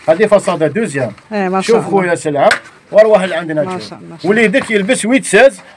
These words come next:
Speaker 1: عندنا الكادي غير الماركة، هاي بيان سور.
Speaker 2: ها، شفتها؟
Speaker 1: هاي.
Speaker 2: هادي
Speaker 1: هاي
Speaker 2: كوم سي
Speaker 1: لي.
Speaker 2: شريت له دو فيست.
Speaker 1: دو فيست، هاي لي.
Speaker 2: الله
Speaker 1: مرحبا
Speaker 2: يبارك،
Speaker 1: بك
Speaker 2: ما
Speaker 1: في
Speaker 2: شاء
Speaker 1: كل
Speaker 2: الله.
Speaker 1: وقت، بيان سور. هادي فاصادة وهادي فاصادة
Speaker 2: فاصادة
Speaker 1: دوزيام.
Speaker 2: تانية، ما
Speaker 1: مرحبا
Speaker 2: شاء الله.
Speaker 1: بكم في كل وقت. اش عندنا غير جديد خوتي؟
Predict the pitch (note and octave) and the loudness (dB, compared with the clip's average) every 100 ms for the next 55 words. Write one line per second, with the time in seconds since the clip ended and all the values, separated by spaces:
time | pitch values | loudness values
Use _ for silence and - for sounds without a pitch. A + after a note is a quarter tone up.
0 | - F#3 G#3+ A3 F3 G#3+ F#3+ B3+ A#3+ B3 | -2 -2 2 0 2 0 2 2 2 2
1 | A3 F#3+ C#3+ B2 B2 E3 B2 B2 D3+ E3 | 2 -2 -2 -4 2 2 0 -4 -6 -6
2 | - D#3 - - - D3+ E3+ E3+ D3+ _ | -6 -8 -8 -18 -20 -14 -10 -10 -12 _
3 | - - - E3 C#3+ - - - _ - | -20 -8 2 4 4 0 -16 -20 _ -20
4 | - - - _ _ _ - G3 - C#4 | -20 -20 -20 _ _ _ -2 2 2 4
5 | C4 D#4+ D4+ C4+ C4 D#4 G3 C4+ G#3+ E3 | 4 4 4 4 4 2 6 4 4 0
6 | D3+ - D3+ F#3 B2 A#2 A2+ C3 E3 C#3 | -6 -4 -2 -2 -4 -8 -8 2 2 2
7 | G2+ - _ _ _ F#3 F3+ F3+ E3+ F3+ | -4 -18 _ _ _ -4 -2 -2 0 0
8 | G3 - A3 - F3+ B2 G2+ - B2+ C#3+ | 0 -4 -4 -4 -4 -4 -10 -18 -10 -2
9 | F#3+ - F#3+ A#2 - - D#3+ F3+ F#3+ G3 | -2 -2 -4 -6 -12 -4 -2 -2 0 0
10 | E3+ F#3 D#3 B3+ C4 - - E3 F3+ F3+ | 0 -2 0 0 -4 -16 -16 -8 -6 -6
11 | E3 E3+ E3 F3 G#3+ E3+ F#3 A3+ - D3+ | -6 -6 -8 -6 -4 -2 0 -2 -4 -10
12 | C#3 D3+ - G#3+ F3 F3+ F3 D3 G#3+ A3 | -10 -8 -6 -4 0 0 -2 -6 -8 -8
13 | G3+ E3 B2 - _ _ C4 A#3+ A3+ A3 | -6 -6 -8 -12 _ _ -2 2 2 4
14 | G3 A3 E3+ E3+ B2+ E3+ C#3 A#2 | 2 -2 -6 -8 -6 -6 -6 -14